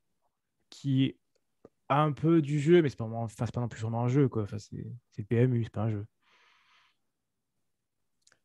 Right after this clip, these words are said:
Et après, euh, bah, si on descend, on descend, on descend,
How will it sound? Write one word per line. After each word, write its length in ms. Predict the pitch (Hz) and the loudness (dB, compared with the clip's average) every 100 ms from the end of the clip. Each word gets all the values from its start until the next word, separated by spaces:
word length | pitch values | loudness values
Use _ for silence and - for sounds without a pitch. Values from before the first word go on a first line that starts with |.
| _ _ | _ _
Et 80 | 127 | 4
après, 460 | 110 - 151 180 - | 4 6 8 6 4
euh, 220 | 127 120 | 0 0
bah, 160 | 113 117 | -2 -4
si 160 | - | -2
on 80 | 117 | -2
descend, 320 | 117 107 139 | 0 0 0
on 40 | 120 | 2
descend, 280 | 117 127 120 | 0 0 -2
on 40 | |
descend, 420 | 113 107 147 165 | -2 -2 0 0